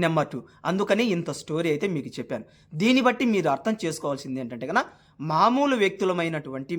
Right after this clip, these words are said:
మీరు, నేను, ఎవరమైనా కానీ పక్క దేశాలకు వెళ్ళినప్పుడు మనం చాలా జాగ్రత్తగా వ్యవహరించాలి. డబ్బు ఉన్నవాడు ఎప్పుడూ తప్పించుకునేటటువంటి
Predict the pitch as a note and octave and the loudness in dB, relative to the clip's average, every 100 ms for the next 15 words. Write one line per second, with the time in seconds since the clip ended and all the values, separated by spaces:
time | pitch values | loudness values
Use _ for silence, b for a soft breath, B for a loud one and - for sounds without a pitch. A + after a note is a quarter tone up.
0 | C#3 D3+ G#3 A3+ A#3 A3+ D#3+ D3+ D#3+ D#3+ | -2 -2 0 2 2 2 -2 -2 -2 -2
1 | B3 b b - E3+ G3+ G#3+ A3 A3+ A3+ | -6 b b -2 2 4 4 4 4 4
2 | A3+ D#3+ E3 - D#3 - A#3 A#3 A3+ F#3 | 2 2 -2 -4 -8 -2 2 2 2 0
3 | D#3+ D3 D#3+ D#3 D3+ A3 G3 D#3 D3+ - | -2 -6 -6 -6 -4 -4 -2 -4 -4 -12
4 | _ - D#3 F#3+ G#3+ C#3+ C#3 C#3 C#3 D#3+ | _ -2 2 4 2 0 -2 -2 -6 -2
5 | G#3+ D3 C#3 B2+ A#2 B2+ A2+ B B - | -2 -2 -4 -8 -10 -12 -12 B B -12
6 | _ - D3 E3+ F3+ A3 F3 E3 E3+ D#3 | _ -12 -2 0 4 2 2 2 4 4
7 | C#3 B2+ A#2+ D3+ G3+ F3+ C3+ D3+ _ _ | 2 -4 -8 -4 0 0 -2 -8 _ _
8 | _ _ _ - E3 F3 E3+ - D#3 F3 | _ _ _ -12 -10 -8 -10 -8 -6 -6
9 | G3 - _ _ E3+ D#3 D#3 | -8 -16 _ _ -12 -6 -6